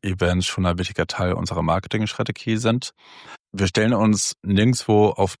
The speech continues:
Bühnen, während Veranstaltungen oder auch extern auf Konferenzen und sagen, „Ihr müsst, das ist unsere Wärmepumpe, wir sind die Geilsten, das ist der beste Weg“, sondern wir versuchen, die Menschen halt auch emotional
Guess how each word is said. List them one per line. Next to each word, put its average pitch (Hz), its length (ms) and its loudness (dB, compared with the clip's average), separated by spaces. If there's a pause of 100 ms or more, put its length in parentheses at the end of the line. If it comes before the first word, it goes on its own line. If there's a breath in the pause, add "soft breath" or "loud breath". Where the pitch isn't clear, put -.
Bühnen, 104 800 2 (320)
während 101 400 0
Veranstaltungen 92 920 0
oder 87 200 -2
auch - 120 -6
extern 92 840 -2
auf - 160 -12
Konferenzen 92 600 -4
und 90 140 -6
sagen, 92 480 0 (760 loud breath)
„Ihr 95 120 0
müsst, 98 480 -2 (720)
das 107 320 -2
ist - 180 -6
unsere 92 300 0
Wärmepumpe, 92 840 0
wir 101 380 0
sind 117 180 0
die 104 80 0
Geilsten, 120 680 0 (640 soft breath)
das 113 280 0
ist - 240 -6
der 92 80 2
beste 90 340 -2
Weg“, 87 320 -4 (220)
sondern 95 400 2
wir 95 180 2
versuchen, 95 480 0
die 95 160 0
Menschen 92 420 0
halt 92 160 0
auch - 140 -4
emotional 90 560 0